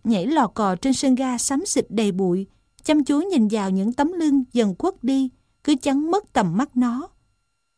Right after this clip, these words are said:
Rồi đột nhiên nó đứng im, nhìn chằm chằm xuống dưới. "Ê, nhìn kia!" Chúng nhìn theo. Thằng bé đang tròn mắt, ngó một cái vali lớn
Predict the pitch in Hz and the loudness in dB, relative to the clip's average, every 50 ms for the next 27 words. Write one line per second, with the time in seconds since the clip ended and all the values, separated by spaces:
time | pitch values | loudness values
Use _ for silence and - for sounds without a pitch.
0 | _ _ - 202 240 214 196 208 202 196 233 254 262 262 254 247 285 277 269 302 | _ _ 0 2 4 4 4 2 0 2 2 2 4 4 2 2 2 2 2 0
1 | 349 - - 254 302 302 294 277 _ _ _ _ _ _ _ - 240 254 240 208 | 0 -2 -2 0 0 0 0 -4 _ _ _ _ _ _ _ 4 6 6 8 6
2 | 190 - - 226 196 180 - 220 190 165 165 - - 269 285 302 262 269 254 277 | 4 2 0 0 0 0 -2 -2 0 0 0 -2 0 0 0 0 0 0 0 -2
3 | 349 381 _ _ _ _ _ _ _ _ _ _ _ _ _ _ _ _ _ - | -4 -6 _ _ _ _ _ _ _ _ _ _ _ _ _ _ _ _ _ 2
4 | 262 294 349 392 370 - _ _ _ _ _ - 269 285 285 285 - 311 302 330 | 4 6 6 6 4 0 _ _ _ _ _ 6 8 8 8 8 8 6 6 6
5 | 349 - - _ _ _ _ _ _ _ _ _ _ _ _ _ _ _ _ _ | 6 2 -2 _ _ _ _ _ _ _ _ _ _ _ _ _ _ _ _ _
6 | _ _ _ _ _ _ _ _ - - 262 240 254 285 339 339 294 240 180 160 | _ _ _ _ _ _ _ _ 0 2 4 4 4 2 2 2 2 2 2 0
7 | - - 233 240 247 247 247 - _ _ _ _ _ _ _ _ _ - - 277 | -4 -8 -8 -6 -6 -6 -6 -10 _ _ _ _ _ _ _ _ _ -4 0 0
8 | 240 220 226 233 233 240 269 349 294 311 302 294 285 - - 269 233 208 190 180 | 2 2 2 0 -2 -4 -6 -4 -2 0 2 2 2 2 2 2 2 4 4 2
9 | 226 302 - _ _ _ _ _ - 254 254 269 330 427 427 233 - - 311 359 | 0 0 0 _ _ _ _ _ 0 2 4 4 4 4 2 0 0 2 0 2
10 | 320 294 285 269 277 277 269 262 262 262 269 277 | 4 4 4 6 6 4 4 4 4 4 2 0